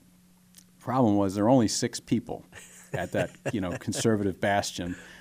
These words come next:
Speaker 1: who wanted to be in this conservatives club, and there were five officers in the Constitution. And there was one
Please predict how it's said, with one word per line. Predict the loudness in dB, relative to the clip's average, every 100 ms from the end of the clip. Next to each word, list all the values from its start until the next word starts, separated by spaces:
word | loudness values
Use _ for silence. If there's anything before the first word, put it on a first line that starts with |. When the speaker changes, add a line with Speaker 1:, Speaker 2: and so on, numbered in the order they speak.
| -12
Speaker 1:
who | -4 0
wanted | 2 0
to | 0
be | 0
in |
this | -2 -4
conservatives | -6 -2 0 -2 -4
club, | -4 -4
and | -4
there | -4
were | -4
five | 0 2 2
officers | 2 0 -2 -6 -6 -6
in | -8
the |
Constitution. | -6 -6 -6 -8 -4 -4 -4 -14 -20 -20 -20 -20 _ -10
And | -6 -2
there | -2
was | -2 0
one | 2 6 6 4